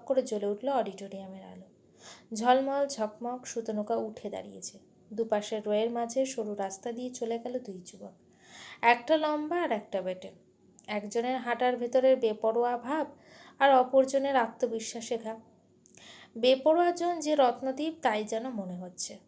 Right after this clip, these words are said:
অডিটোরিয়ামের বাইরে আসতেই ঝপ করে নামল বৃষ্টি।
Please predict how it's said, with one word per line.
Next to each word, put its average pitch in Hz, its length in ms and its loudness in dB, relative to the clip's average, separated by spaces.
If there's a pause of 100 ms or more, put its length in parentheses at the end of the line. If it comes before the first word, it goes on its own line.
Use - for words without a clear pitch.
(220)
অডিটোরিয়ামের 214 720 0
বাইরে 208 380 0
আসতেই 240 440 -2
ঝপ 214 220 -2 (100)
করে 277 180 0
নামল 262 320 -4
বৃষ্টি। 180 460 -10